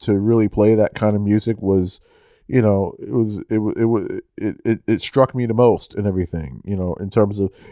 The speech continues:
you know, From Wisdom to Hate, of course, is, is a fantastic record, you know, is a really great Gorguts record, but Obscura, like, hands down for me is my number one, uh,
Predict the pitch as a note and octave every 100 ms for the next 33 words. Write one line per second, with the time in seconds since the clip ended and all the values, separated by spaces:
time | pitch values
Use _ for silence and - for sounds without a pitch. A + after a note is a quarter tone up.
0 | _ D3 C3 C3+ D#3 C3+ B2 A#2+ D3 A2+
1 | - C3 A#2+ - G#2+ G2+ - G2+ G2 -
2 | - G#2+ - - A#2+ - G2 A2+ B2 F#2
3 | - A#2+ G2 F2+ F#2 F#2+ F#2 G#2 A2 G2
4 | G2+ G2+ - _ _ _ - A2 G2 F2+
5 | G#2 G2 F#2+ G2 G2+ A2+ - - B2 A2+
6 | G#2+ G2+ G2 F#2+ - - A#2+ A2+ G#2 A2
7 | A2 G2 - F#2+ G2+ F#2+ F2 - E2+ F#2
8 | F2 E2+ D#2+ F#2 G2+ F#2 F#2 F#2 G2 F#2
9 | F2+ F#2 - _ _ - G2+ F2+ E2+ F2